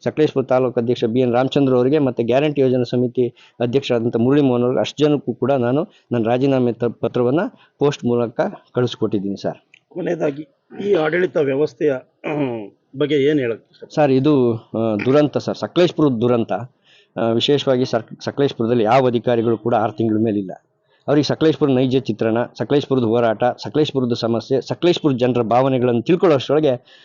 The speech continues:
Speaker 1: ಅವರು ವರ್ಗಾವಣೆಗೊಳ್ತಾ ಇದ್ದಾರೆ. ಇದು ಸಕಲೇಶ್ಪುರಕ್ಕೆ ಅಂಟಿರ್ತಕ್ಕಂಥ ಶಾಪ ಇದು. ಆ, ಮತ್ತೆ ರಾಜ್ಯದಲ್ಲೂ ಕೂಡ, ಆ, ರಾಜ್ಯ ಸರ್ಕಾರ ಪರಿಗಣಿಸಬೇಕು. ಯಾರು ಕನ್ನಡ ಪರ ಹೋರಾಟಗಾರರು ಇರ್ತಾರೆ, ಯಾರು, ಆ, ರೈತ ಹೋರಾಟಗಾರರು ಇರ್ತಾರೆ,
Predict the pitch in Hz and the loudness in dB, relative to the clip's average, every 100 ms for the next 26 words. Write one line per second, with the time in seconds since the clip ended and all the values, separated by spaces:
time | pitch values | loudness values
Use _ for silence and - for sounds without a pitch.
0 | _ 120 113 107 123 151 131 113 117 110 | _ 0 2 2 2 2 2 0 -2 0
1 | 104 107 147 - - - 123 175 - 117 | 0 0 0 -4 -14 -2 2 2 2 0
2 | 151 170 139 - 143 143 120 147 175 147 | 2 2 2 0 -2 0 0 2 0 0
3 | 127 123 120 139 165 - - - - - | -2 -2 -2 -2 -4 -6 -20 -20 -10 -2
4 | 135 156 151 113 95 - _ _ _ _ | 2 4 4 2 0 -8 _ _ _ _
5 | - 135 156 - 202 156 165 180 202 196 | -2 0 2 4 4 6 4 4 4 4
6 | 175 175 175 165 165 156 151 151 147 156 | 4 4 6 4 4 4 4 6 4 2
7 | 160 151 - 139 - 175 190 - 131 120 | 0 0 2 0 2 2 2 0 -2 0
8 | 113 117 160 160 135 143 139 135 120 131 | 2 4 2 2 0 0 0 -2 0 0
9 | 135 127 113 107 - 107 95 - _ - | 2 2 0 0 -2 -2 -4 -8 _ -2
10 | 113 143 170 170 151 - - 135 131 131 | 2 4 6 6 2 -2 -2 0 2 2
11 | 127 131 127 147 170 139 135 131 135 127 | 2 2 4 2 2 2 2 2 2 2
12 | 117 117 113 113 104 101 | 2 2 0 -2 -2 -2